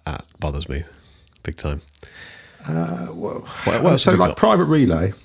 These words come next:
Speaker 1: Yep.
Speaker 2: that was quite exciting, wasn't it? The sort of, uh, Tor style privacy bu-, built into, uh,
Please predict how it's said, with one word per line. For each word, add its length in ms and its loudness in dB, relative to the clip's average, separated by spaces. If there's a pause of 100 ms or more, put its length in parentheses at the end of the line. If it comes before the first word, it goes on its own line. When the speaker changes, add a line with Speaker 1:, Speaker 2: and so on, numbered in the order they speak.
Speaker 1:
Yep. 180 0
Speaker 2:
that 100 0
was 100 -6
quite 220 2
exciting, 460 0
wasn't 220 0
it? 100 -6
The 80 -2
sort 180 -2
of, 240 -2
uh, 360 0 (380)
Tor 540 0
style 800 -2 (500)
privacy 600 -2 (340)
bu-, 200 -4
built 300 -4
into, 600 0
uh, 400 -4